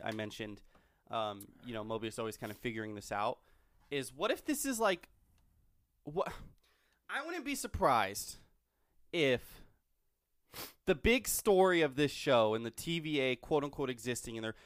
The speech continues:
being a quote-unquote sacred timeline is what if they're literally trying to get to Loki in some way, sh-, shape, or form? Like, what if the entire goal of this maybe wasn't to kill, like, maybe they're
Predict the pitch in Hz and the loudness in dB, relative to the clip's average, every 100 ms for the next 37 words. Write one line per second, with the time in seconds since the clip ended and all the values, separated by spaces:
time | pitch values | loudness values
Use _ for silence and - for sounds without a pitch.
0 | - _ - 147 131 120 - 147 131 127 | -20 _ 2 2 2 -2 0 2 2 2
1 | 127 - 139 123 123 - 117 107 98 98 | -2 0 -2 -2 -4 2 2 2 -4 -6
2 | 92 - _ _ _ _ - - - 151 | -8 -16 _ _ _ _ -20 -18 -6 4
3 | 143 135 120 - - _ _ 143 196 294 | 6 6 2 -6 -10 _ _ 4 6 6
4 | - 254 220 190 202 202 196 175 - 170 | 6 6 6 6 8 8 6 0 2 4
5 | 165 147 117 139 - 131 123 117 123 110 | 6 2 2 2 0 0 0 0 -8 -10
6 | 110 - 123 117 110 - - - 127 113 | -10 -4 -4 -2 -4 -6 -12 -8 -8 -8
7 | - 104 98 _ _ _ _ _ _ 143 | -14 -14 -14 _ _ _ _ _ _ -6
8 | 147 202 202 214 196 - 190 196 196 147 | -2 -4 -2 -2 -2 4 8 8 6 6
9 | 147 147 120 123 110 107 - - _ _ | 8 8 4 2 2 2 -6 -10 _ _
10 | _ _ _ _ _ 127 151 180 185 175 | _ _ _ _ _ 0 2 4 6 4
11 | 160 - 151 - 160 135 131 165 180 202 | 4 -6 -10 -2 0 2 2 2 0 0
12 | 196 170 | -2 -2